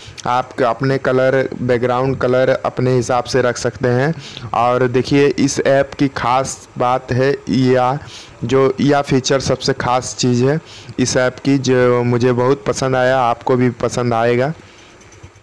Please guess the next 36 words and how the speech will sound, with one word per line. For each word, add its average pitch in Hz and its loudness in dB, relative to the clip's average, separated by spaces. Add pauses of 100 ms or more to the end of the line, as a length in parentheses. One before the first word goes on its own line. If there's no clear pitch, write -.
(640)
तो 147 2
इसमें 160 2
बहुत 147 2
सारे, 147 2 (480)
ए, 139 2 (100)
option 143 0
हैं, 135 2
तो 135 2
आप 127 0
check 139 -2
कर 139 0
सकते 127 -4
हैं। 143 0 (300)
मैं 127 0
आपको 127 0
कुछ 135 0
option 131 0
को 131 2
दिखा 127 0
देता 131 0
हूं 127 0
जो 123 4
आपको 120 0
अच्छा 123 0
लगे। 127 2 (640)
हम्म, 131 2
तो 127 2
आपको 123 0
मैं 135 2
कुछ 139 -2
option 127 0
को 131 2
दिखा 123 0
देता 127 0
हूं। 127 0
देखिए, 127 4